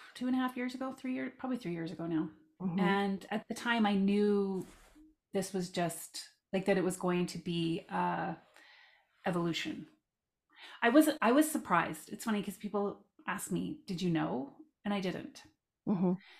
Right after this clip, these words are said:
Speaker 1: But when he did finally come out to me as bisexual, I knew that he had been wrestling with that for quite some time.
Speaker 2: Okay.
Speaker 1: Um, I'll, I'll share a little story with you. He
Speaker 2: Sure.
Speaker 1: had gone to the,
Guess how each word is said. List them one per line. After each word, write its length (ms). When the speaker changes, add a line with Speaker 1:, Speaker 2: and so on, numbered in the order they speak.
Speaker 1:
But 380
when 160
he 140
did 260
finally 340
come 200
out 320
to 120
me 140
as 100
bisexual, 720
I 200
knew 720
that 100
he 280
had 160
been 120
wrestling 380
with 160
that 240
for 100
quite 280
some 100
time. 320
Speaker 2:
Okay. 280
Speaker 1:
Um, 460
I'll, 140
I'll 100
share 300
a 80
little 200
story 340
with 320
you. 300
He 260
Speaker 2:
Sure. 280
Speaker 1:
had 100
gone 200
to 80
the, 80